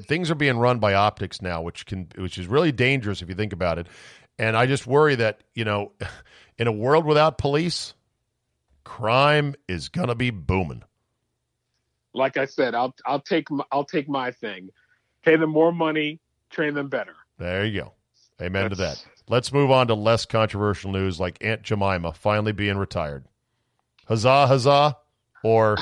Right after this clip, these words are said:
Speaker 2: <sighs>
Speaker 1: a bit much?
Speaker 2: Do you know the, do, do you know the whole story with Aunt Jemima? Do you know
Speaker 1: I
Speaker 2: how
Speaker 1: know,
Speaker 2: it's
Speaker 1: I know the basics of it. I know that she was a minstrel character back in the day.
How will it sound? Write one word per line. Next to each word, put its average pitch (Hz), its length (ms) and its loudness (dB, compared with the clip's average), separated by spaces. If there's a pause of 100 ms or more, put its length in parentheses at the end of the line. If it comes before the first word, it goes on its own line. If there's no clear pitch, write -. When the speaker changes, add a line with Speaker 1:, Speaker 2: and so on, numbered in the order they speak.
(240)
Speaker 2:
<sighs> - 300 -10
Speaker 1:
a 160 60 4
bit 123 260 2
much? 107 140 2
Speaker 2:
Do 220 60 8
you 247 40 8
know 277 100 6
the, 220 140 2
do, 208 160 2
do 196 140 6
you 233 60 6
know 240 120 6
the 233 80 2
whole 233 160 4
story 196 500 0
with 175 180 -2
Aunt 180 180 -6
Jemima? 180 300 -6
Do 185 240 -10
you 160 80 -6
know 156 260 -6 (320)
Speaker 1:
I 190 120 4
Speaker 2:
how 208 60 2
Speaker 1:
know, 208 140 6 (140)
Speaker 2:
it's - 200 -20 (180)
Speaker 1:
I 151 100 6
know 170 120 6
the 151 100 6
basics 127 520 2
of 110 100 4
it. 110 80 4
I 113 60 6
know 123 240 6
that 117 180 2
she 120 220 -4
was 110 240 0
a 98 180 2
minstrel 117 460 -2
character 110 580 0
back 101 340 -2
in 104 60 -6
the 98 100 -4
day. 90 440 -2